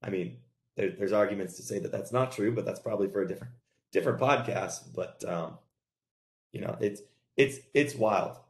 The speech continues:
between, between blocked extra kicks, um,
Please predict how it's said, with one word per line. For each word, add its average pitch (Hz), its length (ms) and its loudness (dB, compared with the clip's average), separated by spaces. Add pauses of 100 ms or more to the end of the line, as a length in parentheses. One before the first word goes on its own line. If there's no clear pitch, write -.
between, 123 440 0
between 120 340 -2
blocked 110 320 -4
extra 120 320 0
kicks, - 600 -2 (160)
um, 87 460 0